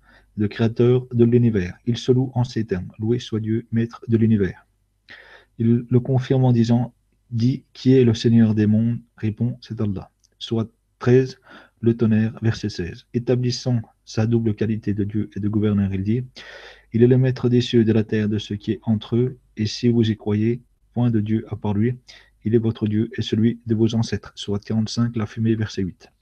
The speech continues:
Rappelant l'engagement donné par les fils d'Adam, alayhi wa sallam, lors, alors même qu'ils se trouvaient dans l'épine dorsale de leur père, de, de croire en lui, de lui consacrer toute leur dévotion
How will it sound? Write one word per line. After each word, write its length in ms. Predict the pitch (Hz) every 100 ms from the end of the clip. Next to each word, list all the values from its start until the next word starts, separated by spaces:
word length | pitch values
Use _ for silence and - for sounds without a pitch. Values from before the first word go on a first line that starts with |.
| _ - - - -
Rappelant 400 | 104 104 127 139
l'engagement 540 | 131 127 120 127 123
donné 320 | 120 117 113 -
par 100 | 113
les 100 | 110
fils 240 | - 110
d'Adam, 320 | 104 101 117 123
alayhi 160 | 104 104
wa 40 |
sallam, 320 | - 110 113
lors, 280 | 110 110 - _ _ _
alors 260 | 110 113 113
même 300 | 123 139 131 - _ _ - _ -
qu'ils 320 | 123 123 120
se 200 | - -
trouvaient 580 | 113 - 117 120 120 - _ _ _ _ _ _ 110
dans 180 | 113
l'épine 360 | 117 127 127 131
dorsale 440 | 127 117 - 123
de 60 | 120
leur 160 | 110 -
père, 380 | 110 120 127 - _ _
de, 640 | 131 113 - 110 107 101 - -
de 100 | 113
croire 400 | - 127 117 110
en 80 |
lui, 300 | 110 110 131 143 _ - - - _ -
de 100 | 117
lui 320 | 113 113 104 -
consacrer 540 | 135 127 123 123 120
toute 340 | 117 127 127 - -
leur 240 | 107 104
dévotion 520 | 110 110 104 - 117